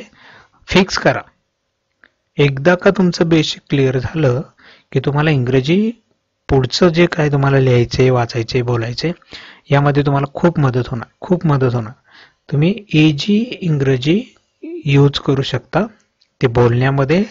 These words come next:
लिहिण्यामध्ये आणि इतर ठिकाणी वाचून समजून घेण्यामध्ये देखील. म्हणून आपल्याला हे basic clear करण्यासाठी हा आपल्याला course अभ्यासायचा आहे. आणि हा course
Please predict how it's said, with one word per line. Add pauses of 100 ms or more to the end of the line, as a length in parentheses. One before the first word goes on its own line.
(100)
लिहिण्यामध्ये (600)
आणि (840)
इतर
ठिकाणी (280)
वाचून
समजून
घेण्यामध्ये
देखील. (720)
म्हणून (100)
आपल्याला
हे
basic (100)
clear
करण्यासाठी (420)
हा
आपल्याला
course (220)
अभ्यासायचा
आहे. (280)
आणि
हा
course